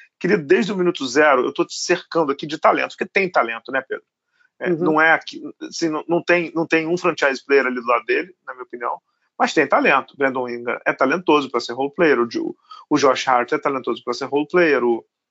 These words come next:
Speaker 1: J J Redick é um ótimo role player há muito tempo,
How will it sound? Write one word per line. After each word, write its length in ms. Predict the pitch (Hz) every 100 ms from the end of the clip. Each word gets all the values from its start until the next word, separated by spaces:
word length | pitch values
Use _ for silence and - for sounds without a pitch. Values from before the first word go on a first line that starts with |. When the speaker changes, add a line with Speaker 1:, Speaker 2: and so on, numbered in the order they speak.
| -
Speaker 1:
J 160 | 139
J 180 | 135 135
Redick 400 | 131 123 120 120
é 40 | 147
um 100 | 139
ótimo 300 | 135 131 127
role 200 | 139 135
player 220 | 151 131
há 80 | 123
muito 180 | 127 -
tempo, 420 | 175 160 135 -